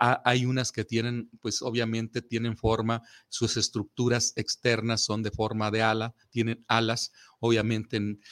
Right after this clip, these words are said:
eh, no, eh, el aleteo no es como si fuera el de un pájaro, pero sí muchas de las veces al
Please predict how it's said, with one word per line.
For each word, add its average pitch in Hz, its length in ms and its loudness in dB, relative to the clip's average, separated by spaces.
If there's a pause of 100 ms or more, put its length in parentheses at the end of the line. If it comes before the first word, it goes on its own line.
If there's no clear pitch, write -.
(180)
eh, 98 840 2
no, 110 720 -2 (400)
eh, 95 500 2
el 113 140 6
aleteo 120 500 6
no 117 180 4
es 117 140 0
como 107 300 -6
si - 140 -10
fuera 110 220 -2
el 101 100 -2
de 104 80 -2
un 107 100 -4
pájaro, 113 480 2 (280)
pero 113 240 4
sí 131 180 0
muchas 131 280 -2
de 120 80 2
las 113 160 2
veces - 380 -2
al 104 200 0